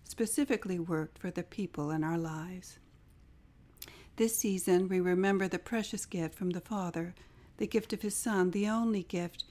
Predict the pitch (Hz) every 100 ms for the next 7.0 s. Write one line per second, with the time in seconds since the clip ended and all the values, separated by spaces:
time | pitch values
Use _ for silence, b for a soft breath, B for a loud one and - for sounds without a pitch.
0 | B B - 214 220 202 165 156 156 160
1 | 170 196 175 170 170 - 170 165 - 170
2 | 170 - B B B - 208 208 202 -
3 | 139 139 160 165 - 156 - 175 160 165
4 | 180 - - - B B B - 226 -
5 | 285 269 269 262 208 - 240 247 285 -
6 | - 208 202 208 214 - - 185 170 -